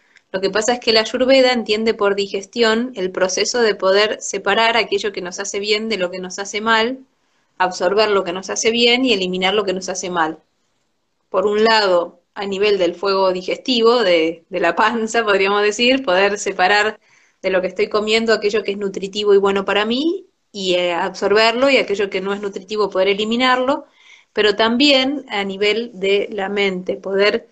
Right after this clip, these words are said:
de toda la información que está en, eh, llegándome constantemente a través de los sentidos, poder discernir qué de ese conocimiento es, es bueno para mí, me hace bien y me lo que-, y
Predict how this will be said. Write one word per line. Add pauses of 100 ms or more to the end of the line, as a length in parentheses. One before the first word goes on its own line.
(280)
de
toda
la
información
que
está
en, (100)
eh,
llegándome
constantemente
a
través
de
los
sentidos, (560)
poder
discernir (360)
qué
de
ese
conocimiento
es, (640)
es
bueno
para
mí,
me
hace
bien
y
me
lo
que-,
y